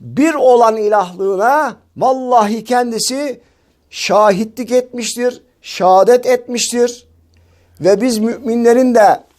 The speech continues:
Müslümanların da şehadet etmesiyle inanarak, manayı anlayarak, bilerek o manayı vereceğiz ileride. Zaman zaman veriyoruz ama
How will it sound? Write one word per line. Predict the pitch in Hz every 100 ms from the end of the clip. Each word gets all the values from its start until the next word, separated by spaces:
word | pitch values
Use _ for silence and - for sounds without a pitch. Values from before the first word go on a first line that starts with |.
| _ _ _ _ _ _ _ _ _ _ _ _ - - - _ _ _
Müslümanların | 180 - 233 247 254 254 254 240
da | 254 311 330 _ _ _ _ _ _ _ _ _ _ _ _ - _ _ -
şehadet | - 180 226 233 277 277 330
etmesiyle | 247 - 262 220 277 277 240 208 143 _
inanarak, | 175 196 220 233 240 214 - _
manayı | 123 165 202 214 220 240 254
anlayarak, | 220 214 208 220 240 202 - 131
bilerek | 175 226 240 196 -
o | 160
manayı | 180 180 185 190 214
vereceğiz | 190 190 269 247
ileride. | 240 190 139 104 - _ _ _ _ _ _ -
Zaman | 156 180 202
zaman | 185 208 196 190
veriyoruz | 196 285 349 311
ama | 294 170